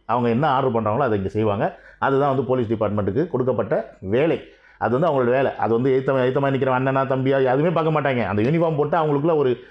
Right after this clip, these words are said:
என்ன வந்துரும் தெரியல. அது தன்னுடைய மக்கள் தானே, நம்ம அம்மா மாதிரி தானே, நம்ம தம்பி மாதிரி தானே, நம்ம அண்ணன் மாதிரி தானே அப்படிலாம் பார்க்கறது கிடையாது. வச்சு வெளுக்கிறது, தீய கொளுத்துறது, இதெல்லாம் நம்ம பார்த்தோம். என்னுடைய கேள்வி என்னன்னா, ரெண்டாயிரத்தி பதிமூணாம் தேதி லாரன்ஸ் இந்த வீடியோ போட்டுட்டு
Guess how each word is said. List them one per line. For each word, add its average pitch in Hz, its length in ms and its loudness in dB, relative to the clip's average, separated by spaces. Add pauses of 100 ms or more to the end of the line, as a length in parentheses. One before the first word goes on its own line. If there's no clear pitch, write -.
(140)
என்ன 151 300 0
வந்துரும் 165 260 0
தெரியல. 156 380 2 (220)
அது 120 220 0
தன்னுடைய 139 300 0
மக்கள் 143 220 0
தானே, 151 380 0
நம்ம 143 240 0 (400)
அம்மா 135 160 0
மாதிரி 135 240 0
தானே, 147 100 0
நம்ம 131 180 0
தம்பி 127 180 -2
மாதிரி 135 180 0
தானே, 131 120 0
நம்ம 131 160 0
அண்ணன் 135 160 0
மாதிரி 127 180 0
தானே 127 140 0
அப்படிலாம் 131 340 0
பார்க்கறது 120 220 0
கிடையாது. 95 260 -2 (640)
வச்சு 151 280 0
வெளுக்கிறது, 143 460 2 (380)
தீய 160 200 2
கொளுத்துறது, 123 400 0
இதெல்லாம் 156 320 2
நம்ம 160 140 0
பார்த்தோம். 120 280 -2 (400)
என்னுடைய 156 320 0
கேள்வி 208 240 2
என்னன்னா, 123 320 -2 (260)
ரெண்டாயிரத்தி 185 460 0
பதிமூணாம் 156 460 0
தேதி 131 500 2
லாரன்ஸ் 135 580 -2
இந்த 117 160 0
வீடியோ 127 240 2
போட்டுட்டு 98 440 -2